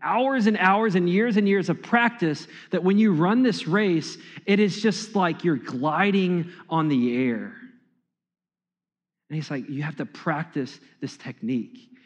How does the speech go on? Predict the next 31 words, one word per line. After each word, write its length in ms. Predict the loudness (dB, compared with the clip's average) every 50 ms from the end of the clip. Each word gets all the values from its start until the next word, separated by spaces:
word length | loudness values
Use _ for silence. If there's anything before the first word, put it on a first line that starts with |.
| -20 -12
I'm 100 | -8 -6
like, 120 | -6 -6 -6
"Coach, 300 | -6 -6 -6 -6 -4 -4
I 120 | -2 -2
hate 380 | -2 0 0 2 2 0 0 -4
this 220 | -6 -6 -6 -6
race." 540 | -2 -2 0 0 0 -2 -4 -8 -16 -20 -20 _ -20 -20 -20 -20 -20 -16 -12
"I 60 | -10
don't 140 | -10 -8 -6
care. 100 | -4 -4
You 60 | -4
have 80 | -4 -6
to 60 | -10
practice 560 | -14 -14 -12 -10 -10 -10 -10 -10 -12 -12 -14 -16 -20 _ _ _
this 220 | -14 -14 -14 -14 _
technique, 560 | -20 -20 -18 _ -8 -6 -6 -6 -8 -10 -16 _ -20 -18
because 300 | -14 -8 -6 -6 -4 -2
you, 220 | -2 -2 -2 -2 -4 -10 -16 -10
w-, 180 | -8 -8 -6 -4
the 160 | -2 -2 0
way 260 | 0 0 0 0 0
you 240 | 0 0 0 0 -2
practice 580 | -2 -4 -6 -4 -4 -6 -6 -8 -12 -12 -10
is 120 | -10 -10 -8
the 100 | -6 -6
way 220 | -4 -4 -2 -2
you're 180 | 0 0 -2 -2
gonna 220 | -2 -4 -4 -4
run 240 | -4 -4 -4 -4 -6
this 240 | -6 -8 -10 -14 -18
race." 520 | -18 -18 -18 -20 -20 -20 -20 -20 -20 _